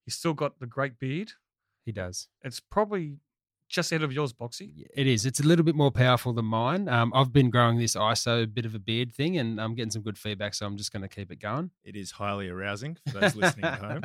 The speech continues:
Speaker 2: <laughs>
Speaker 1: Well, uh, David, or Wolfie, as you're, uh, much preferred. What do you prefer, Wolfie, Wolfman? What's
Speaker 3: Whatever, as long as it's not David.
Speaker 1: <laughs> Okay, done. Wolfie. Okay. All right, Wolfman, mate, uh, let's go back to the beginning now. Obviously, your, your career with the Seagulls, a hundred three games,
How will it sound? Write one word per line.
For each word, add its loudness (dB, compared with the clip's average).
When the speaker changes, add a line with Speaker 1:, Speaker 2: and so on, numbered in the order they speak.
Speaker 2:
<laughs> -4
Speaker 1:
Well, 4
uh, 6
David, 2
or 0
Wolfie, -6
as -6
you're, -2
uh, -4
much -8
preferred. -4
What 2
do 0
you -6
prefer, 0
Wolfie, -2
Wolfman? -2
What's -8
Speaker 3:
Whatever, -6
as -10
long -12
as -16
it's -18
not -14
David. -10
Speaker 1:
<laughs> 0
Okay, 0
done. -4
Wolfie. -6
Okay. -8
All 2
right, 4
Wolfman, -2
mate, 0
uh, 2
let's -2
go 2
back -2
to -14
the -8
beginning -6
now. 0
Obviously, 0
your, -2
your -4
career -4
with -6
the -8
Seagulls, -4
a -6
hundred -6
three -8
games, -8